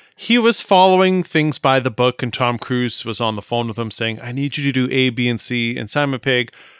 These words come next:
was, you know, by the book, afraid first job, saying, "I can't do that. Fine, I'll do it," after a lot of arm twisting. And so I just felt, I think, a little bit antagonistic towards him, going, "Come on, like, yes, you're realistic. Yes,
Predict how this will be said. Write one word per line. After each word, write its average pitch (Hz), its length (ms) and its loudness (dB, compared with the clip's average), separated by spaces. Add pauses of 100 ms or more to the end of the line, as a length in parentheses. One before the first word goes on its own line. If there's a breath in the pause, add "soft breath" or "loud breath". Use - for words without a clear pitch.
(160 soft breath)
was, - 360 -4
you 123 120 -6
know, 117 320 -2 (240)
by 156 200 4
the 139 100 0
book, 131 240 2
afraid 139 340 0
first 131 260 0
job, 120 240 0
saying, 120 240 0
"I 110 60 -2
can't 120 320 -2
do 120 160 0
that. 107 380 0 (100)
Fine, 120 320 2
I'll 110 100 2
do 117 220 0
it," 110 100 -6
after 113 260 -2
a 110 80 0
lot 107 160 0
of 101 200 -6 (180)
arm 117 300 -2
twisting. 110 540 -6 (420 soft breath)
And 131 120 0
so 151 120 4
I 147 100 4
just 147 220 2
felt, 151 260 2
I 131 60 2
think, 135 200 -2
a 131 60 -2
little 127 180 2
bit 117 140 2
antagonistic 117 920 -2
towards 120 260 0
him, 123 100 -2
going, 107 320 -6
"Come 117 320 -6
on, 107 360 0
like, 101 280 -6 (680 soft breath)
yes, 135 400 2
you're 131 140 2
realistic. 120 720 0
Yes, 127 580 0